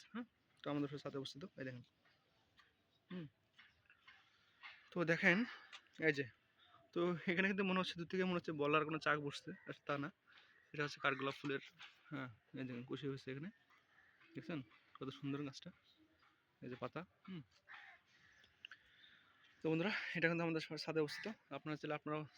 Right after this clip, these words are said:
ছাদে লাগাতে পারবেন ফুলের গাছ। তো ফুল আমার অনেক বেশি প্রিয়। এই দেখেন, দেখেন আপনাদের গাছটা দেখাচ্ছি পুরোটাই। হুম। এই দেখেন।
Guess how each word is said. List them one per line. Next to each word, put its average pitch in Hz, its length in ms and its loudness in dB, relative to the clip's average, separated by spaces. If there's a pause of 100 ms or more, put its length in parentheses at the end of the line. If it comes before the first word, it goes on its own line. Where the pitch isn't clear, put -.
ছাদে 143 220 0
লাগাতে 143 200 4
পারবেন 151 200 -4 (100)
ফুলের 131 220 2
গাছ। 165 120 -2 (640)
তো - 140 -10
ফুল 143 180 0
আমার 139 160 4
অনেক 139 160 0
বেশি - 220 -6
প্রিয়। 139 180 0 (640)
এই 127 100 -6
দেখেন, 127 160 -6 (1700)
দেখেন 135 240 -2
আপনাদের 127 240 -4
গাছটা 127 260 -2
দেখাচ্ছি 127 300 -8
পুরোটাই। 131 280 -4 (400)
হুম। 139 160 -10 (1120)
এই - 120 -6
দেখেন। 113 180 -10